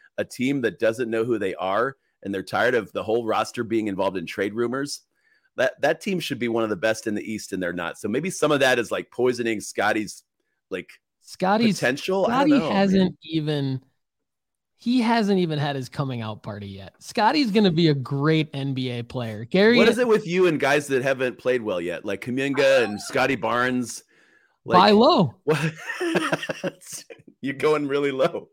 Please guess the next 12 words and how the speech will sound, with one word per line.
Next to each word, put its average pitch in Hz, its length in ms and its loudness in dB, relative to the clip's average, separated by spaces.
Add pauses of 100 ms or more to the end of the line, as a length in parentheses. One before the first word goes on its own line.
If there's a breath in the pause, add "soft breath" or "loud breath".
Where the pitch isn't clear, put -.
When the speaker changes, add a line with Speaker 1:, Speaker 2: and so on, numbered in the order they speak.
Speaker 2:
Where's 214 260 6
Jalen 254 400 6
Suggs 254 380 2
at, 131 240 0
by 139 100 -6
the 151 60 4
way? 175 60 8
Speaker 1:
Overpay 175 360 4
Speaker 2:
Where's 254 120 8
Speaker 1:
low. 254 260 6
Speaker 2:
Jalen 247 180 6
Suggs? - 260 -4